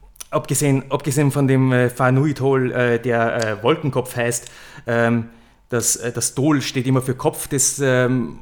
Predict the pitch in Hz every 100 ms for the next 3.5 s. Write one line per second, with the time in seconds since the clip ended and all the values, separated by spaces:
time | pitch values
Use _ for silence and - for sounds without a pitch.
0 | - 139 135 123 123 131 123 120 123 120
1 | - - 151 127 123 120 127 120 120 120
2 | 120 123 120 123 120 127 135 123 110 110
3 | 117 113 117 110 107